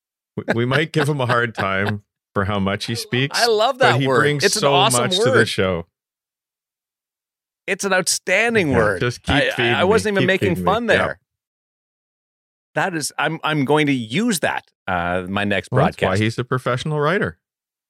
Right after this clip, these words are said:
Speaker 1: And there's a reason you've got the pretty
Speaker 2: <laughs>
Speaker 1: face on camera all the time.
Speaker 2: <laughs> Uh, Florida goes three deep, guys, and they do it, uh, on purpose.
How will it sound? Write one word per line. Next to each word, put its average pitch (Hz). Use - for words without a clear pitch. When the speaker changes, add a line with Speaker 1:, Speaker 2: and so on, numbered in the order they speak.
Speaker 1:
And 107
there's 104
a 104
reason 98
you've 104
got 110
the 107
pretty 113
Speaker 2:
<laughs> -
Speaker 1:
face 123
on 135
camera 165
all 95
the 92
time. 87
Speaker 2:
<laughs> 175
Uh, 143
Florida 247
goes 180
three 220
deep, 214
guys, 73
and 139
they 131
do 165
it, 165
uh, 123
on 131
purpose. -